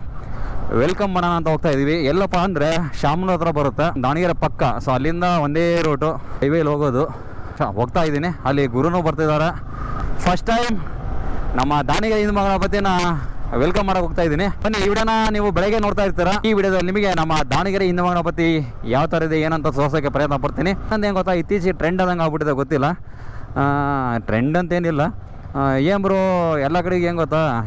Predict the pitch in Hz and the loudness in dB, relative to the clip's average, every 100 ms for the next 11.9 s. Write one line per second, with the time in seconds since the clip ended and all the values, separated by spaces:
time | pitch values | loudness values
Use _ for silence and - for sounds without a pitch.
0 | 113 135 151 165 151 160 180 180 160 160 | -2 0 0 0 0 0 0 0 2 0
1 | 160 151 147 151 139 143 156 160 - - | 0 0 0 2 2 0 0 -4 -2 0
2 | 123 160 185 190 190 165 170 175 170 160 | 2 2 2 2 0 0 0 -2 -2 0
3 | 160 156 160 135 151 160 156 143 143 147 | 0 2 0 0 0 0 0 0 -2 0
4 | 143 131 156 165 151 135 127 135 117 - | 0 2 2 2 2 0 2 0 0 0
5 | 139 117 147 170 175 151 156 156 151 147 | 0 2 2 2 0 0 0 0 0 0
6 | 143 - 165 156 139 151 156 - - - | 0 0 0 0 0 0 0 -4 -12 -12
7 | - - - 123 123 123 123 135 139 131 | -10 -10 -6 -2 0 0 -2 -2 -2 -2
8 | 175 180 165 147 143 135 131 156 143 - | 0 0 2 0 2 0 0 -2 -4 -8
9 | - - - - - - 123 120 151 160 | -10 -10 -10 -8 -6 0 2 2 2 2
10 | 160 156 147 156 160 170 151 160 156 156 | 0 0 0 0 0 0 0 0 0 -2
11 | 147 147 147 147 139 139 151 147 139 | 0 0 2 0 0 0 2 2 2